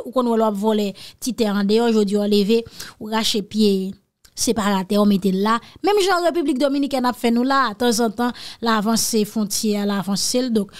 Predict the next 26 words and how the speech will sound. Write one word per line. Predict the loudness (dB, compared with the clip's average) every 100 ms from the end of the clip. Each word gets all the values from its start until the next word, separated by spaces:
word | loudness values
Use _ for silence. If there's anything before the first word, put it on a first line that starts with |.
| -10
nous, | -6
qu'a | -2 -4
saisi, | -2 -4 -2
ouais, | 0 0
gros | 0
matin, | 0 0 0
lever | -2 0 2 2
seulement | 0 0 0
petit | -2
près | -6
de | -8
Port-au-Prince, | -6 -8 -4 -2 -2
là, | -2
arrêté. | -2 -2 -2 -4 -4 _
Nous, | -2
pas | 0
arrêter | 0 0 0 -2
parce | -2
que | -2
nous, | -2
pas | 0 2
jamais | 2
voir | 2 2
un | 2 0
sou, | 0
yo. | 2